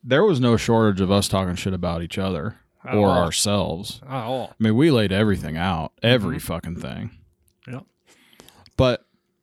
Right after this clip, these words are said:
Speaker 1: that's what it takes. That's what, that's what sets you apart from the people that don't do that. I mean,
Speaker 2: Mm-hmm.
Speaker 1: I, first of all, as you guys know, if you've listened to this podcast, we have absolutely nothing to hide because we didn't fucking hide anything. <laughs>
Speaker 2: Mm-mm.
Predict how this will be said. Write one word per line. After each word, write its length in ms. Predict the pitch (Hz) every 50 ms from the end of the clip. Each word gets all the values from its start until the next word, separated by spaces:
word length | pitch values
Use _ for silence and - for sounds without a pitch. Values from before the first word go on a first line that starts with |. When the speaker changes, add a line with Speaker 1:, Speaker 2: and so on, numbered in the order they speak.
| _ _ _
Speaker 1:
that's 320 | 104 107 123 135 - -
what 120 | 147 143 123
it 100 | - -
takes. 720 | - - 127 123 117 98 - - - - - - - - _ _ _ _ _ _ _ _ _ _ _ _ _ _ _ _ _ _ _ _ _ _ _ _ _ _ -
That's 260 | 120 120 120 - -
what, 160 | 135 127 107
that's 260 | 113 117 120 117 - -
what 180 | 131 117 - -
sets 380 | - - 131 117 107 - -
you 120 | 120 110 104
apart 380 | 95 - - 104 101 101 -
from 160 | - 98 95
the 60 | 92 87
people 260 | 90 107 98 95 90
that 80 | 90 87
don't 200 | 90 82 76 80
do 180 | 95 95 95
that. 240 | 85 64 52 55 -
I 60 | -
mean, 200 | 92 98 95 92
Speaker 2:
Mm-hmm. 140 | 87 170 185 208 - _ - - - - - - - - - - _ _ _ _ _ _ _ _ _ - -
Speaker 1:
I, 240 | - 139 165 143 110 - - - -
first 260 | - - 131 135 131 -
of 60 | 110
all, 260 | 101 95 92 92 101 - - _ _ _ _ _ _ _ -
as 220 | 104 107 104 101
you 40 | 107
guys 300 | 101 107 98 98 92 95
know, 320 | 101 107 113 107 90 90 92
if 140 | 95 101 101
you've 140 | 98 98 107
listened 240 | 120 120 107 104
to 60 | 107 101
this 120 | 95 -
podcast, 480 | - 110 98 101 101 95 98 92 92 -
we 120 | 131 175
have 100 | 175 107
absolutely 420 | 95 101 95 - 104 80 90 90
nothing 320 | 98 101 98 - - 98 90
to 60 | 87
hide 420 | 90 87 87 85 82 95 107 - - - - _ - - - -
because 300 | 120 - 135 117 104 120
we 100 | 123 123
didn't 160 | 135 123 104
fucking 460 | - - - - 139 127 120 - 104 101
hide 240 | 101 101 98 95 98
anything. 320 | 110 120 95 92 90 -
<laughs> 100 | - -
Speaker 2:
Mm-mm. 360 | - - - - 143 120 104